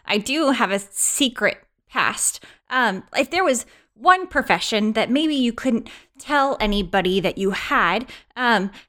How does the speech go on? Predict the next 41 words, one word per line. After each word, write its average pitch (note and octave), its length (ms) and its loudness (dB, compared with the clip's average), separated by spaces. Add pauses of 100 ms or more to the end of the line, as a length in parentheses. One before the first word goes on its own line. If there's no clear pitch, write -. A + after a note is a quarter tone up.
(100)
and, A#3+ 440 0 (100)
you A#3+ 120 -2
know, G#3+ 160 2
you A3 140 0
were A3 80 0
kind A#3+ 200 0
of A3+ 220 -4 (200)
maybe G#3 420 0
bound A3 540 2
to A#3 120 -2
something G#3+ 420 2
and G3+ 160 0 (360)
bound A3+ 380 0
to A#3+ 160 0
a A3 40 2
certain G#3+ 420 0 (340)
place A#3+ 340 2
where A3+ 160 0
information A#3 580 0
was A3 140 0
held A3+ 340 0
that A3+ 200 -2
maybe A3+ 280 2
came A#3 240 0
after A3 300 2
the G#3+ 260 -4 (120)
same A#3+ 320 0
person A#3+ 300 0
who's A#3+ 140 0
in G#3+ 60 0
our G3+ 100 0
party G3+ 260 0
now, A#3+ 280 0 (320)
um, C4 200 2 (460)
m-, C4 200 -4
maybe, B3+ 560 0 (240)
maybe A#3+ 600 0
I A#3 380 0 (300)
have A3+ 680 -2
that G3 260 2 (120)
profession. - 1000 -10